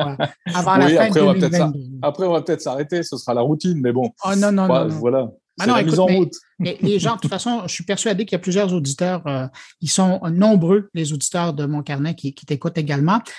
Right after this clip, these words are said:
Speaker 1: D'ailleurs, je voyais passer un commentaire sur Twitter qui disait que mes deux podcasts préférés, c'est celui de
Speaker 2: Oui,
Speaker 1: Boulinetti et
Speaker 2: oui.
Speaker 1: de Colombin. D'ailleurs, je salue
Speaker 2: Tout à
Speaker 1: l'auditeur
Speaker 2: fait.
Speaker 1: qui a publié ça.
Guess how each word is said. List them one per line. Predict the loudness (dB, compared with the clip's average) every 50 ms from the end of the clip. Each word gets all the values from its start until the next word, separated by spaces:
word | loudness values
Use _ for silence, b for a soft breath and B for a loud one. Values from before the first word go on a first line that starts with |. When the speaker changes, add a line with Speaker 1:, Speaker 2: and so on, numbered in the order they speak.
| B B
Speaker 1:
D'ailleurs, | 0 2 2
je | 4 4
voyais | 4 4 4 2 2
passer | 2 2 2 2 2 0 0 -2 -2
un | -2 -2
commentaire | -2 -2 -2 0 0 0 -2 -2 -4 -4
sur | -4 -6 -6
Twitter | -6 -6 -6 -4 -4 -4 -4 -6
qui | -6 -6
disait | -6 -2 0 2 0
que | 2 2 2 0 0 0 B B B B B
mes | 2 4 4 4
deux | 2 2 0
podcasts | 0 -2 -4 -4 -4 -4 -4 -4 -4 -6
préférés, | -4 -4 -4 -2 -2 -4 -2 0 2 2 2 0 -2 -6
c'est | -10 -8 -8 -8 -8
celui | -6 -6 -2 -2 -2 0
de | 0 0
Speaker 2:
Oui, | 0
Speaker 1:
Boulinetti | 2 4 4 6 6 6 6 4 2 0 -2 -4 -4
et | 0
Speaker 2:
oui. | 2 4
Speaker 1:
de | 4 4
Colombin. | 2 0 0 0 0 0 0 0 0 0 -2 -4 B B B B
D'ailleurs, | -2 0 0 0
je | 0 -2
salue | 0 0 0 2 2 0
Speaker 2:
Tout | -2
à | -2
Speaker 1:
l'auditeur | -2 -2 -2 0 0 0 0 0
Speaker 2:
fait. | -2
Speaker 1:
qui | -2 -2 -2
a | -2 -2 -2 -4
publié | -6 -4 -4 -2 0 0 0 0 2
ça. | 2 0 0 -2